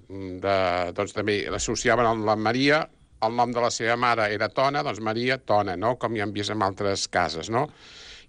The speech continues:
I veu aquesta, la Maria Tona, quan parlava, era una miqueta gemegona, tot era una miqueta, eh, pessimista, ploriquejava, no? I, i llavors li van posar, doncs, la Ploris, mm,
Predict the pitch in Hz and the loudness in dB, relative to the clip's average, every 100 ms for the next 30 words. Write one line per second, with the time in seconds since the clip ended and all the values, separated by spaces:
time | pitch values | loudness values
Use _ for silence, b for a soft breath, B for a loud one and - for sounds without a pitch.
0 | 110 135 143 143 151 135 131 131 120 147 | 2 4 4 2 2 0 2 0 2 2
1 | 151 139 131 131 131 139 139 135 127 123 | 4 0 0 0 2 0 0 -2 -2 -4
2 | 127 117 120 113 123 156 151 143 139 127 | -4 -4 -2 0 0 0 0 -4 -6 -4
3 | 135 127 135 127 123 131 123 B B B | -4 -2 -2 -2 0 0 0 B B B
4 | B - 117 117 113 - 117 123 147 151 | B -4 -2 0 -2 0 0 2 2 2
5 | - 143 139 135 - 127 131 - 113 143 | 0 2 2 2 0 0 0 0 2 4
6 | 143 147 127 135 156 143 101 107 98 95 | 4 2 2 2 0 -2 -6 -8 -10 -10
7 | - 120 113 113 117 113 117 113 127 113 | -8 -6 0 2 2 2 0 0 0 0
8 | 113 113 107 98 107 98 101 104 - - | 2 2 2 2 4 2 0 -8 -12 -16
9 | - 101 95 98 | -16 -12 -10 -10